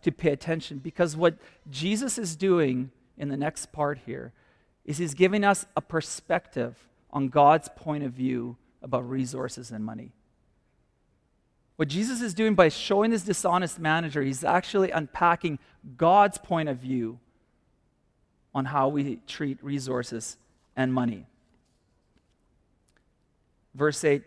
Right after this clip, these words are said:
the second part, he says, "For people of this world," this is Jesus speaking, "for people of this world are more shrewd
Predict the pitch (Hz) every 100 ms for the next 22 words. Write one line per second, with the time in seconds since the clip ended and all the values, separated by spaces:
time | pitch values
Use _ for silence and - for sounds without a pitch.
0 | _ - 123 131 - 123 123 123 - 127
1 | - 131 220 226 247 233 214 - 170 160
2 | 147 139 127 143 131 123 127 120 123 135
3 | _ _ _ 147 - 202 233 233 226 -
4 | 170 175 165 151 147 151 185 226 - -
5 | - 202 220 208 151 151